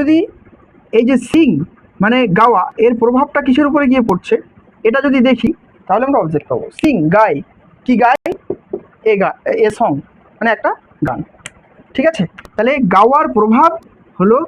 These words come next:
বা গাওয়ার ফলাফল হলো একটা, একটা গান।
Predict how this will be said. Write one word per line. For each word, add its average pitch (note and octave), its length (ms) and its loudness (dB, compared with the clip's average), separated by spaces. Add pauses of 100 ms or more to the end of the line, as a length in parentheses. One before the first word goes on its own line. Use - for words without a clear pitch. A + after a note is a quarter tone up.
(300)
বা F3+ 80 0 (100)
গাওয়ার A3+ 240 2 (100)
ফলাফল B3 420 0
হলো G3+ 140 2 (440)
একটা, A#3+ 200 -4 (1600)
একটা C4+ 180 0 (680)
গান। D3 160 -2